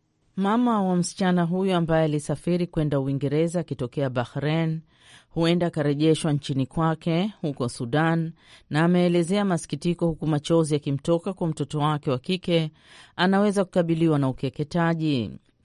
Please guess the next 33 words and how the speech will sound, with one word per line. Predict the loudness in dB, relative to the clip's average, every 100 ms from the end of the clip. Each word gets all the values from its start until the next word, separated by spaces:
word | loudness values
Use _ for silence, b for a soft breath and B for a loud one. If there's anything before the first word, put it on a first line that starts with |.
| b b b
Sudan | -8 -4 2 4 4
ni | 2
moja | 2 2 2 2
ya | 2
nchi | 0 2 0
zenye | 2 2 2
viwango | 2 2 4 4 2 4 2
vikubwa | 0 -4 -4 0 2 4
vya | 2
ukeketaji | 0 -4 -6 -2 -2 -2 -2 -2
wanawake | 0 0 0 0 0
na | -2
wasichana, | 0 -2 -2 -2 0 0 -2 -2
F | -4 -4
G | -4 -4 -2
M, | -2 -2
hapa | -4 -6 -6
duniani. | -4 -2 0 2 2 0 -2 -6 _ _ B B B B B -4
Wasichana | -4 0 2 2
wengi | 2 2 2 2
wanapitia | 0 -2 -2 -2
utaratibu | 0 -2 0 -2 -4
huu, | -2 -2 -2
ambao | -2 2 2
wasichana | 2 0 -2 0 0
wenye | 0 -2
umri | -2 0 0
kati | -2 -2 -2
ya |
miaka | -2 -4 -2 -4
mitano | -2 -2 0 0
na | -2
tisa | -2 -4 -2 0 -2